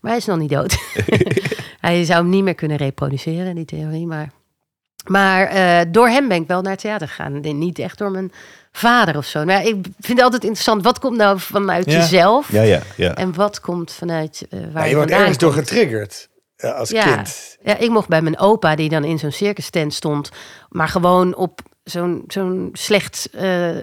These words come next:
Speaker 1: niet, niet een gro-, ja, hij heeft dus ook Circus Rens, maar ook gewoon van die feesten, partijen dingetjes,
Speaker 3: Ja.
Speaker 1: weet je. Ik heb nog
Speaker 3: Ja.
Speaker 1: een foto van mijn opa met Heintje Davids ook ergens in Schiedam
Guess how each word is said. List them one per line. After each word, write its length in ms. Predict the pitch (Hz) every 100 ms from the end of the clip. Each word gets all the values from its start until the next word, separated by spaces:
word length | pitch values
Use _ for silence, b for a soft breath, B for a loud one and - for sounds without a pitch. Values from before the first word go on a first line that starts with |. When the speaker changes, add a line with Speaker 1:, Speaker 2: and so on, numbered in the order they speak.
| -
Speaker 1:
niet, 440 | 196 202 208 - 208
niet 220 | 214 214
een 160 | 196
gro-, 220 | 180 214 185
ja, 120 | 202
hij 80 | 196
heeft 140 | 208
dus 160 | 214 196
ook 140 | 220
Circus 300 | - 220 180
Rens, 260 | 180 190 196
maar 400 | 190 180 - -
ook 140 | - 214
gewoon 140 | 220
van 80 | 190
die 80 | 202
feesten, 360 | - 202 - 196
partijen 440 | 190 196 165 151
dingetjes, 280 | 156 151 127
Speaker 3:
Ja. 140 | 170
Speaker 1:
weet 80 | 170
je. 80 | 185
Ik 80 | 180
heb 80 | 190
nog 100 | 170
Speaker 3:
Ja. 60 |
Speaker 1:
een 60 | -
foto 240 | 190 185
van 100 | 170
mijn 120 | 175
opa 240 | 175 175 180
met 260 | 175 - B B B
Heintje 340 | 180 185 180
Davids 500 | 165 170 175 175 -
ook 220 | 165 165
ergens 360 | 170 160 160 143
in 80 | 156
Schiedam 500 | - 170 156 147